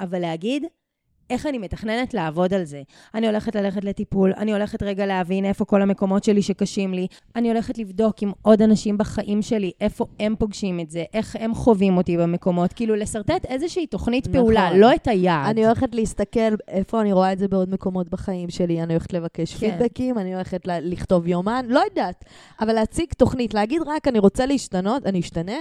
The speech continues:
Speaker 2: זה אף פעם לא מספיק. תמיד צריך להציג תוכנית, גם אם התוכנית לא תעבוד בסוף.
Speaker 1: להראות
Speaker 2: זה
Speaker 1: כיווני פעולה.
Speaker 2: זה מבחינתי מראה רצינות על, על שינוי. דבר ש-, שני, אם אני, אוקיי, קיבלתי את התוכנית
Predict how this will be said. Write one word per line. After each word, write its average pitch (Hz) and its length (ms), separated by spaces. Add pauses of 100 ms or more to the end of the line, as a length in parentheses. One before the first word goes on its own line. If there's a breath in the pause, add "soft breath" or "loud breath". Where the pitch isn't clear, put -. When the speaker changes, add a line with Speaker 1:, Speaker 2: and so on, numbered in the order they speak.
(140)
Speaker 2:
זה 185 140 (100)
אף 311 200
פעם 349 280
לא 240 140
מספיק. - 460 (340 soft breath)
תמיד 349 240
צריך 311 280
להציג 240 300
תוכנית, 240 540 (260 soft breath)
גם 277 140
אם 359 60
התוכנית 330 360
לא 294 80
תעבוד 269 360
בסוף. 285 420 (460 soft breath)
Speaker 1:
להראות 220 280
Speaker 2:
זה 302 60
Speaker 1:
כיווני 233 380
פעולה. 175 460
Speaker 2:
זה 220 140 (100)
מבחינתי 302 460
מראה 220 320
רצינות 185 640 (100)
על, 180 320
על 190 140
שינוי. 175 320
דבר 233 300
ש-, - 260
שני, 220 460 (880)
אם 214 180
אני, 294 380 (1040)
אוקיי, 226 260
קיבלתי 208 460
את 226 80
התוכנית 185 720